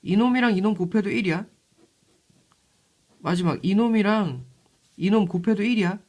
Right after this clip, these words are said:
그리고 얘도 일이야. 이렇게 곱한 거 일이야.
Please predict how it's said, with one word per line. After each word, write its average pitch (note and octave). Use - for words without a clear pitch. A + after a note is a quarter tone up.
그리고 G#3
얘도 C4+
일이야. F3
이렇게 A#3+
곱한 A#3
거 A3+
일이야. A3+